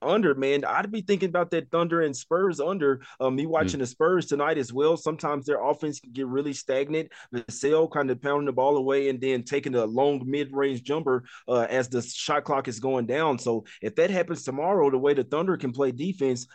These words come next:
Speaker 1: I think A C can cash that, uh, O K C first half minus three. But, uh,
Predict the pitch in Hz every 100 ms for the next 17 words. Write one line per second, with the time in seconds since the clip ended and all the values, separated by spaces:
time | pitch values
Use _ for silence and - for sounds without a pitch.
0 | - - 147 117 160 180 185 185 123 147
1 | 139 123 135 120 123 123 110 - 135 135
2 | 139 127 143 127 139 131 135 151 151 139
3 | 131 123 147 160 175 175 - - 131 117